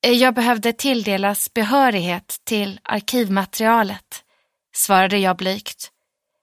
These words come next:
Jag vågade knappt möta hans blick, som var intensivt fokuserad på mig,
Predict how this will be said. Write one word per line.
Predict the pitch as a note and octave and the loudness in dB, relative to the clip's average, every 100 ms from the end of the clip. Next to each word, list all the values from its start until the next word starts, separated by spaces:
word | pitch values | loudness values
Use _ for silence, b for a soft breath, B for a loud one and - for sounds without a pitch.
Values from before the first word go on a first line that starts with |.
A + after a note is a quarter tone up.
| _ _ | _ _
Jag | - G#3 | 0 2
vågade | G3+ G#3 G#3 | 4 2 0
knappt | - A3 G3+ - | -2 0 -2 0
möta | A3+ G#3+ - | 0 2 0
hans | F#3 F#3+ - | -4 -4 -4
blick, | A3+ G#3+ - - - _ _ _ - | -6 -8 -14 -20 -20 _ _ _ -8
som | - A3 | 0 4
var | G#3 - | 4 2
intensivt | B3 A#3+ A3+ G#3 G3 - G3+ F#3 - | 2 0 0 -4 -4 -2 -4 -6 -8
fokuserad | - G3+ A#3 - G#3+ F#3+ | -8 -6 -4 -2 0 -2
på | - G#3 | -4 -4
mig, | F#3 F#3 | -4 -6